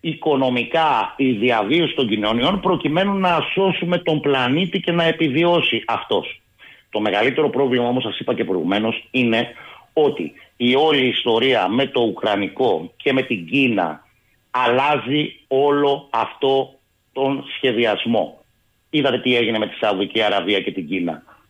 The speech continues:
<laughs> Όταν απεσταθεροποιηθεί το δολάριο, που ήδη αποσταθεροποιείται,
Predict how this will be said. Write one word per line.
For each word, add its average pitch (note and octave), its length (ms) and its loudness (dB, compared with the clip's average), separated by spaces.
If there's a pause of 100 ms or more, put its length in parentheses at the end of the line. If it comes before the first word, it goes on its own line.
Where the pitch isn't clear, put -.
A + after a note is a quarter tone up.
(1300)
<laughs> - 220 -4
Όταν D3+ 360 0
απεσταθεροποιηθεί B2 840 -2
το C3+ 120 -2
δολάριο, G2+ 580 0 (100)
που G#2 120 -2
ήδη G#2+ 360 0 (340)
αποσταθεροποιείται, F2+ 1400 -2